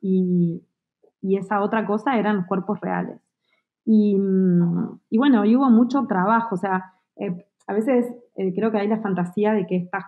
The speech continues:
cosas o estas campañas, eh, se hacen virales porque, bueno, la pegaste o, eh, justamente, no sé, eh, a la gente le cayó bien y miles de personas vinieron a compartir tu campaña. La verdad es que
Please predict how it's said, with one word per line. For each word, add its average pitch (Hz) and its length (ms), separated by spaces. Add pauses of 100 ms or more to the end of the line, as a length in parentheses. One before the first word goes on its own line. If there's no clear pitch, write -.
cosas 214 340
o 185 40
estas 180 240
campañas, 196 760 (140)
eh, 175 340
se 190 80
hacen 190 340
virales 202 680 (400)
porque, 190 460
bueno, 190 400
la 180 200
pegaste 196 840 (240)
o, 208 480
eh, 190 300 (120)
justamente, 196 680
no 190 120
sé, 175 580
eh, 180 200
a 175 40
la 175 80
gente 214 260
le 202 120
cayó 190 260
bien 208 400
y 190 40
miles 208 300
de - 60
personas 196 720
vinieron 190 460
a 175 80
compartir 180 360
tu - 80
campaña. 180 520
La 185 80
verdad 202 180
es - 160
que 190 280